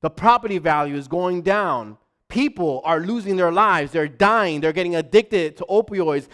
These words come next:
They're, the people, I mean, just families are being torn apart. This, th-, th-, it's, it's, it's not a conspiracy theory. 'Cause we see what happened on, what, what is it, Front and Girard area? Right?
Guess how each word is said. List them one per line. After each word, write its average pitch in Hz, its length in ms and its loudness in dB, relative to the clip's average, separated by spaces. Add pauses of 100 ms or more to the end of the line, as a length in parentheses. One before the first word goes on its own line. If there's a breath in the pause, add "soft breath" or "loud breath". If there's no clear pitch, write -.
(120)
They're, 180 200 2
the 175 120 -4
people, 226 280 -4
I 196 140 4
mean, 185 280 -2
just - 220 -16
families 226 440 0
are 202 80 2
being 180 200 -4
torn 165 240 -2
apart. 160 400 2 (140 loud breath)
This, 233 140 -4
th-, 202 280 -8
th-, 190 280 -4
it's, 233 220 0
it's, - 320 0 (180 soft breath)
it's 196 200 -2
not 254 260 6
a 285 40 6
conspiracy 196 760 0
theory. 143 560 -6 (1120)
'Cause 175 140 -2
we 202 100 -4
see 277 240 -8
what 220 140 -10
happened 160 540 -4
on, 143 420 -4
what, 131 260 -2
what 151 120 -2
is 135 100 -10
it, 113 120 -10 (140)
Front 156 160 -6
and 143 100 -8
Girard 139 420 -4
area? 196 400 -6 (1080)
Right? 156 280 -4